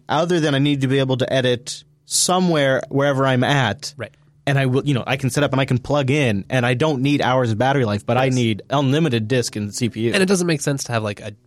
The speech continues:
Speaker 2: big desktop in the
Speaker 1: Right.
Speaker 2: rig or anything when
Speaker 1: No.
Speaker 2: you could just have this and then still take it to the
Speaker 1: The other,
Speaker 2: studio.
Speaker 1: the other problem is when you're dealing with files like this is a, a day's worth of shooting now is seventy, eighty gigs.
Speaker 2: Right. You probably need your fast disk and then, like, a second disk at least with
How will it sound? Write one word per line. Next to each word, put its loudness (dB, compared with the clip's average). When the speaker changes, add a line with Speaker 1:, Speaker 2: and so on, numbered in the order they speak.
Speaker 2:
big -8
desktop -10
in -14
the -18
Speaker 1:
Right. 0
Speaker 2:
rig 2
or 0
anything 0
when 4
Speaker 1:
No. -4
Speaker 2:
you -2
could -2
just -4
have 0
this 2
and -4
then -2
still -4
take -4
it -4
to -4
the -2
Speaker 1:
The 0
other, 2
Speaker 2:
studio. -2
Speaker 1:
the 0
other 0
problem 2
is 0
when 2
you're 2
dealing 0
with -2
files -2
like -4
this -2
is 0
a, 2
a 2
day's 0
worth 0
of -2
shooting 2
now 2
is -2
seventy, 0
eighty 0
gigs. -4
Speaker 2:
Right. -16
You -20
probably 0
need 0
your -4
fast -2
disk -6
and -4
then, -2
like, -6
a -12
second -2
disk -4
at -4
least -4
with -8